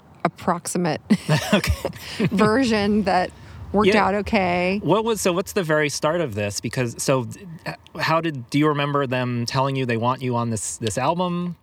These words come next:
Speaker 1: I remember first hearing the song in Flansburgh's little home studio on
Speaker 2: Mm.
Speaker 1: Fifth Street. And then I,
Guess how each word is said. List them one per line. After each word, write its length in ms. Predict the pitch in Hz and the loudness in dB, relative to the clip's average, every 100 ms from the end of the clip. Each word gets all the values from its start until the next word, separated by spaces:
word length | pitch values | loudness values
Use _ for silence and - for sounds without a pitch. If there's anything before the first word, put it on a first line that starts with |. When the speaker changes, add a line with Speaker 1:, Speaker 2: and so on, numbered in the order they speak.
| - | 0
Speaker 1:
I 60 | |
remember 300 | 220 220 240 311 | 2 4 2 2
first 300 | 240 247 - | 0 0 2
hearing 320 | 233 220 220 | 2 4 2
the 80 | 208 | 2
song 400 | - 185 180 180 | 2 2 2 0
in 460 | 185 175 175 175 | 0 0 0 -2
Flansburgh's 600 | 196 190 165 170 180 165 165 | -2 -2 0 0 0 0 0
little 400 | 160 151 151 - - - - - - - - | 2 2 -2 -6 -16 -20 -20 -20 -20 -18 -4
home 220 | 170 196 185 | 2 4 2
studio 680 | - 190 170 170 165 170 | 0 0 2 4 4 4
on 200 | 185 185 | 4 4
Speaker 2:
Mm. 40 | 196 | 2
Speaker 1:
Fifth 140 | 170 | 0
Street. 460 | - - 165 202 214 - - - - - - - | -2 -2 0 0 -2 -8 -20 -20 -20 -20 -10 -2
And 220 | 202 196 | 0 2
then 340 | 196 190 190 - | 2 0 -2 0
I, 640 | - 190 190 190 196 196 | 0 0 0 0 -2 -2